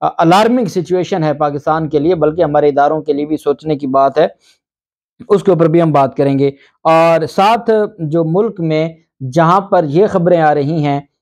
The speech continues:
कि, अ, पेट्रोल, अ, की मसनू-, जो किल्लत है वो पैदा होने जा रही है, डीजल पेट्रोल की, वहीं पे बिजली, क्योंकि जो कोयला से बिजली चलती है, थर पावर जो प्लांट है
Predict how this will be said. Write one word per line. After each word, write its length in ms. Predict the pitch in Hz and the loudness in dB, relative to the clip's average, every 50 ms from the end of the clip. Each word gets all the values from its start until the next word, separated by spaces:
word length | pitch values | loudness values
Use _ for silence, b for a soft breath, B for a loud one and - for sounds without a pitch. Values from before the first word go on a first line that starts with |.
| _ _ _ - 160 | _ _ _ -2 0
कि, 420 | 160 160 160 156 156 156 160 160 165 170 151 | 2 4 4 4 4 4 2 0 -2 -2 -2
अ, 120 | 156 151 | -2 -2
पेट्रोल, 640 | 147 151 - 156 - 160 165 170 175 175 180 175 175 - | -2 -4 -6 -4 0 2 2 4 4 2 0 -2 -4 -2
अ, 200 | 156 151 151 143 135 _ - | -2 -2 -2 -4 -8 _ -4
की 140 | 165 160 | -4 -2
मसनू-, 420 | 156 156 151 143 - - 160 160 156 | -2 -2 -6 -6 -8 -8 -8 -8 -6
जो 180 | 143 147 147 | -2 -2 -2
किल्लत 360 | 135 - 165 160 175 170 165 - | -2 0 2 2 4 2 4 2
है 300 | 160 151 151 151 - _ _ _ _ _ - 127 | 2 2 2 0 -4 _ _ _ _ _ -10 -2
वो 180 | 123 160 190 | 0 2 2
पैदा 280 | 190 190 175 165 165 165 | 2 2 2 2 2 2
होने 240 | 160 156 156 156 147 | 0 0 -2 -2 0
जा 180 | 147 147 147 | 2 2 2
रही 180 | 147 147 147 147 | 2 0 0 0
है, 120 | 151 147 | 0 0
डीजल 320 | 139 139 156 151 156 165 156 | 2 0 0 2 2 0 -2
पेट्रोल 380 | 156 156 135 143 143 143 143 | -2 -4 -2 0 0 0 0
की, 140 | 139 - 165 | -2 -4 -4
वहीं 340 | 147 139 143 147 160 170 165 | -4 -2 -2 -2 -2 -4 -2
पे 240 | 165 170 175 180 180 _ _ _ _ _ - 135 | -2 -2 -2 -2 -4 _ _ _ _ _ -12 -6
बिजली, 500 | 135 139 196 233 190 269 269 277 226 165 | -2 0 2 4 4 4 4 4 2 0
क्योंकि 340 | - - 180 175 170 196 185 | -4 -6 -8 -4 -2 -2 -2
जो 420 | 160 180 185 180 190 185 - - - | 0 0 0 0 -2 -4 -8 -6 0
कोयला 360 | 185 185 196 208 220 233 226 | 2 2 2 4 2 2 2
से 160 | 190 165 180 | 2 0 -2
बिजली 340 | 151 147 156 160 180 190 190 | -2 -2 -2 -2 -2 -2 -2
चलती 400 | 160 170 156 147 143 - 214 196 | 0 -2 -2 -2 -2 -4 -2 0
है, 200 | 165 156 151 147 | 2 2 0 0
थर 260 | 147 - 175 175 190 | -2 0 0 0 0
पावर 460 | 175 160 - 170 170 165 170 170 175 - 156 | 0 0 0 2 2 2 2 0 -2 -4 -6
जो 120 | 151 143 147 | -6 -6 -6
प्लांट 400 | 139 - 160 160 170 185 170 165 | -4 -2 0 2 2 2 2 2
है 180 | 151 147 147 | 0 0 -2